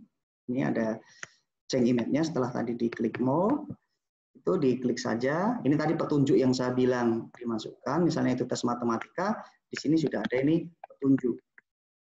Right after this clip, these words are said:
Misalnya petunjuk pengerjaan tesnya. Oke, nama, deskripsi, dan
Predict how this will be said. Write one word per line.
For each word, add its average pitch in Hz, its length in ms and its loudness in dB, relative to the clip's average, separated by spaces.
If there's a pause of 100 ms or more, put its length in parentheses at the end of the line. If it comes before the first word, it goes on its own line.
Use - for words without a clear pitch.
(400)
Misalnya 147 320 -2
petunjuk 139 560 -2 (800)
pengerjaan 123 800 -2 (380)
tesnya. 120 420 0 (640)
Oke, 104 240 -4
nama, 123 400 0
deskripsi, - 540 0
dan 151 260 -2